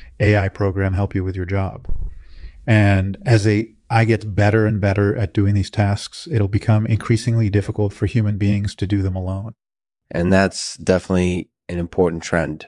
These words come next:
Speaker 2: What sorts of other ways do you think A I will change the way we live and work in the future?
Speaker 1: For example, uh, I could help us manage our health more effectively. Right now, we typically rely on human doctors to diagnose and treat our illnesses. But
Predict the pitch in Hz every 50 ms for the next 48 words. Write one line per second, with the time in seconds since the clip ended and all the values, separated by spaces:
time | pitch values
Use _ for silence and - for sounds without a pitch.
0 | _ _ - 92 104 101 - - 117 104 - - 95 95 98 92 98 90 90 90
1 | 90 85 - - 87 82 - 87 85 82 - - 90 90 85 85 87 87 82 85
2 | 82 80 - - - 87 87 85 - - - 80 80 80 82 85 - 156 156 160
3 | 80 80 - - - - - 78 - - - - 76 76 - - 80 82 - -
4 | _ _ _ _ _ _ _ _ _ _ - - - - 120 104 98 117 113 110
5 | 110 113 107 104 101 98 104 - - _ _ _ _ - 110 101 98 95 98 95
6 | 98 98 98 - - _ - 113 - - 104 117 110 - 110 - 117 107 104 104
7 | 101 - 98 95 107 104 - - - 101 95 - - 101 98 - 113 95 98 104
8 | - 117 - _ _ _ _ - - 117 113 113 113 113 117 120 113 110 104 104
9 | 107 - - 120 120 123 110 - 113 104 101 101 104 101 104 104 104 101 98 92
10 | - - 110 104 101 90 95 98 98 - - 95 - - - 85 101 95 95 87
11 | 92 98 95 98 - - 95 - - - 110 98 101 95 - 113 110 113 117 113
12 | - - 123 120 113 104 - _ _ _ _ _ _ _ _ _ - 113 - -
13 | 120 117 110 113 - -